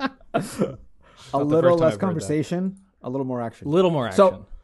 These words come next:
Speaker 2: Not a
Speaker 1: just
Speaker 2: lot
Speaker 1: a
Speaker 2: more
Speaker 1: little
Speaker 2: action.
Speaker 1: more action.
Speaker 2: He doesn't actually want that much action. It's just
Speaker 1: Just a little more,
Speaker 2: just a
Speaker 1: 'cause he's
Speaker 2: little more.
Speaker 1: already got enough action.
Speaker 2: You
Speaker 1: He's
Speaker 2: know how much you
Speaker 1: Elvis.
Speaker 2: have right now? Just a little, just a scooch.
Speaker 1: Just give me a little more
Speaker 2: The
Speaker 1: action.
Speaker 2: original line was a scooch more action. They're like, "You gotta, you gotta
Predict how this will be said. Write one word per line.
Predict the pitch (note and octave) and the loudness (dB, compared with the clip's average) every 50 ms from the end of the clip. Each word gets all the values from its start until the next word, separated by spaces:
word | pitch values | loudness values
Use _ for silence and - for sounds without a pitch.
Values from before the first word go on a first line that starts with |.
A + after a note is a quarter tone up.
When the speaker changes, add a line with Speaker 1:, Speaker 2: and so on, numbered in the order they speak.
| _ - | _ -4
Speaker 2:
Not | F3+ A3 B3+ | -2 0 2
a | B3+ | 4
Speaker 1:
just | G#3+ | 4
Speaker 2:
lot | G3 G3+ | 4 4
Speaker 1:
a | A3+ | 6
Speaker 2:
more | G#3+ G3+ | 4 4
Speaker 1:
little | G3 | 4
Speaker 2:
action. | F3+ F3 | 4 4
Speaker 1:
more | D#3+ | 2
action. | D3+ C#3 A#2 E3 | 2 0 0 0
Speaker 2:
He | G3+ | 0
doesn't | A#3 B3 C4+ B3+ | 2 2 0 0
actually | G#3+ G#3 G#3 - F#3+ | -4 -4 -4 -6 -6
want | D#3+ D#3+ E3 D#3+ | -4 -4 -4 -4
that | E3 C#3+ | -6 -6
much | C#3 B2+ B2+ C#3+ | -6 -8 -8 -8
action. | C#3 C#3+ C3+ - G2+ E2+ E2+ | -8 -8 -10 -12 -16 -16 -14
It's | C3 C3 - | -16 -12 -8
just | - F3+ F3 - | -8 -8 -8 -6
Speaker 1:
Just | - - C#4 C4+ - | -4 -4 -4 -2 0
a | D#4 | -2
little | D4 D4+ D#4 E4 E4 D#4 C#4 G#3 - | -2 0 2 2 6 6 6 6 6
more, | F3 E3+ C3 G#2 | 4 2 2 2
Speaker 2:
just | F#3 | 2
a | |
Speaker 1:
'cause | - G3+ F#3 | 2 2 4
he's | G#3+ C4+ | 4 4
Speaker 2:
little | - | 4
more. | - C4+ | 4 4
Speaker 1:
already | C4 C4 C4 A#3 | 4 4 0 0
got | F#3 G#3 G#3 A3 A#3+ G#3 | 0 0 0 0 0 0
enough | F3+ D#3+ E3+ G3+ G3+ - - | 0 0 0 0 0 -2 -4
action. | B2+ A2 - - - B2+ | -10 -10 -10 -10 -6 -4
Speaker 2:
You | C#3+ | -2
Speaker 1:
He's | E3 F3 | 0 0
Speaker 2:
know | F#3+ | 2
how | G3 A3+ | 2 0
much | G3 F#3+ F#3+ | 0 0 -2
you | F3 E3 | -4 -4
Speaker 1:
Elvis. | |
Speaker 2:
have | E3+ D#3+ | -4 -4
right | E3+ D#3+ D#3 | -4 -4 -6
now? | D#3 D#3 D#3+ E3+ F#3 F#3+ F3 _ _ _ _ _ - | -4 -6 -6 -6 -6 -8 -10 _ _ _ _ _ -18
Just | E3 C#3 D3+ C#3+ - - - | -10 -10 -10 -10 -10 -14 -12
a | - | -10
little, | C#3 D#3 D3+ D3 D3+ - - | -6 -6 -6 -6 -8 -14 -14
just | C#3+ D3+ D3 - | -14 -14 -12 -12
a | C#3 | -16
scooch. | - - _ - D#3 D3+ C3+ - - - - - - _ - _ _ _ - _ _ - | -16 -16 _ -10 -10 -10 -10 -10 -16 -20 -20 -20 -20 _ -20 _ _ _ -20 _ _ -16
Speaker 1:
Just | B3 G3 - | -16 -12 -8
give | - C#4+ | -8 -4
me | C4 B3 | -2 0
a | A3+ | 0
little | G#3 F#3+ F3+ F3 | 2 2 2 0
more | D#3+ D#3 D3+ C#3 | 0 0 0 0
Speaker 2:
The | C3+ | 2
Speaker 1:
action. | E3+ F3 | 2 2
Speaker 2:
original | F#3+ F#3+ F#3 G3 F3+ D#3 | 2 0 0 -2 -2 -2
line | D3+ D3+ D#3 D3+ | -2 -2 -2 -4
was | D3 C#3 C3 | -4 -6 -8
a | A#2+ | -10
scooch | - - - D3 C#3+ C3+ - | -12 -10 -8 -8 -8 -8 -8
more | - C#3 B2+ | -8 -8 -8
action. | B2 B2+ B2+ - - B2 A2+ | -8 -8 -10 -10 -12 -10 -10
They're | A#2+ A#2 | -10 -10
like, | A#2 A#2 A2+ - | -10 -12 -12 -6
"You | D#4+ D#4 - | -4 -4 -4
gotta, | C#3+ C#3 C3+ - - - - D4+ - - | -4 -4 -8 -8 -8 -8 -14 -16 -16 -16
you | - C4 | -14 -12
gotta | C4 - - | -12 -10 -10